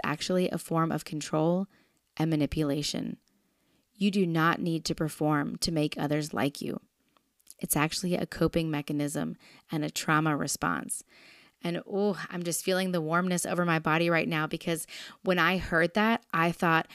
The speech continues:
"No fucking way. I am not going to manipulate anyone else. I am not going to control how they see me. I want to be truly and one hundred percent authentically Brianna."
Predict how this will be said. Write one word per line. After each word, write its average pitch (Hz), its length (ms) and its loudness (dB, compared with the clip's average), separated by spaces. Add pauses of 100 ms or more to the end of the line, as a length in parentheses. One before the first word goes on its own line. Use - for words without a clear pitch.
(300)
"No 180 400 4
fucking 165 480 0
way. 147 460 0
I 175 160 0
am 170 480 0
not 175 460 6 (260)
going 175 300 6
to - 120 2
manipulate 160 720 2
anyone 165 400 4
else. - 320 0
I 175 120 0
am 175 120 2
not 170 260 6
going 175 260 4
to 170 120 0
control 175 560 4
how 156 220 2
they 151 180 -2
see 196 300 2
me. 190 260 2 (480)
I 180 220 6
want 180 300 2
to 165 100 -2
be 160 180 0
truly 208 720 2
and 165 300 -2
one 196 240 4
hundred 180 340 2
percent 170 500 -2
authentically 156 800 -2
Brianna." 156 580 -2